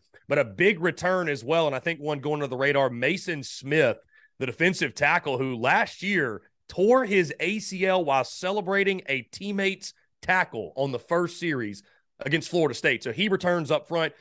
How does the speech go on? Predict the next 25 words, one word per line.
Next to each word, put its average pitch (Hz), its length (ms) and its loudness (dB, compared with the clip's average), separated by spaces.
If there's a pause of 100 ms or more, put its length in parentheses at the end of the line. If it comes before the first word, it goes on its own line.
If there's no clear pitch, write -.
(160)
Just 208 220 -2
talk 220 240 4
a - 20 -4
little 190 160 2
bit 226 100 2
about 220 200 2
the 190 100 -2
L 190 160 4
S 185 160 0
U 175 100 -6
defense. 165 380 -6
Again, 196 240 2 (240)
only 269 380 2
four 269 320 0
starters 208 420 0
back, 170 240 4
so - 80 -18
there's 139 160 -10
question 202 400 0
marks. 117 240 -4
There's 139 160 -4
no 190 140 2
lack 196 340 2
of 117 200 -8
talent, 170 500 0